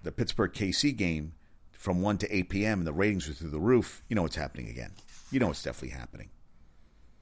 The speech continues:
And also this year, playoff games, average margin of victory in the ten playoff games, fifteen point seven, the largest in fourteen years. Last year, the average margin of victory was eleven point three. The,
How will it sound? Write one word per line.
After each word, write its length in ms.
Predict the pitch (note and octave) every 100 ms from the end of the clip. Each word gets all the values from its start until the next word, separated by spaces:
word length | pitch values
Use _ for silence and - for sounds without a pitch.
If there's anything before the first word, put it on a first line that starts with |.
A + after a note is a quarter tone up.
| - - - - - - - - - - - - - - - - - - - - -
And 540 | F2 D#2+ D#2 D2+ C#2 - - -
also 460 | G2+ E3+ - C#2+
this 180 | B1+ C2+
year, 100 | D2+
playoff 300 | - A#2+ A2
games, 260 | - D#2+ -
average 340 | - A#2 D#3 A2+
margin 380 | A#2 A2 G#2 G2+
of 80 |
victory 260 | F2 G#2 F#2
in 60 | D#2+
the 60 |
ten 200 | D2 G2+
playoff 240 | G2 F2+ -
games, 200 | D#2 -
fifteen 260 | A#2+ C#3
point 240 | - G#2+ F2+
seven, 200 | G2+ F2+
the 80 |
largest 420 | D#2 G2 B2+ B2 E2+
in 60 |
fourteen 420 | - G#2+ G2+ G#2
years. 340 | F#2 F2 D#2+ - - -
Last 380 | - A#2 D3+ -
year, 100 | A2+
the 120 | F2+
average 280 | E2+ F2+ E2
margin 360 | F2+ F2 E2 E2
of 80 |
victory 260 | D2 D2+ F2
was 160 | D2+ C#2+
eleven 240 | F2+ F2
point 220 | E2+ E2
three. 280 | - D#2+ - - - -
The, 100 | -